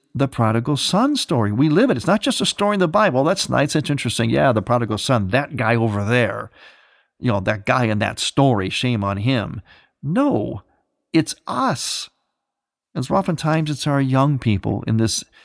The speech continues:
precisely in this way. And this, I call it sociopathic. Sociopathic means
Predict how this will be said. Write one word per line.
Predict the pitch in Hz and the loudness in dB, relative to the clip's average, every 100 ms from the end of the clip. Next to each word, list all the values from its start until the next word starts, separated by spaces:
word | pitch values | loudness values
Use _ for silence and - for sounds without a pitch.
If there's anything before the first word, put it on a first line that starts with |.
| _ _ _ _ - | _ _ _ _ 0
precisely | 147 - - 214 220 - 156 | 0 2 2 2 2 2 2
in | 156 | 2
this | 151 139 | 2 0
way. | 131 170 151 110 107 - - _ _ _ - | 0 0 0 -2 -8 -20 -20 _ _ _ 0
And | 127 | 4
this, | 143 127 | 4 4
I | 123 | 0
call | 127 143 | 2 0
it | - | 0
sociopathic. | - 147 - 135 - - 135 - - | 0 0 2 0 0 0 0 -2 -6
Sociopathic | - 120 175 180 147 143 139 123 123 | -6 -2 0 0 0 2 0 0 0
means | 123 120 | 2 2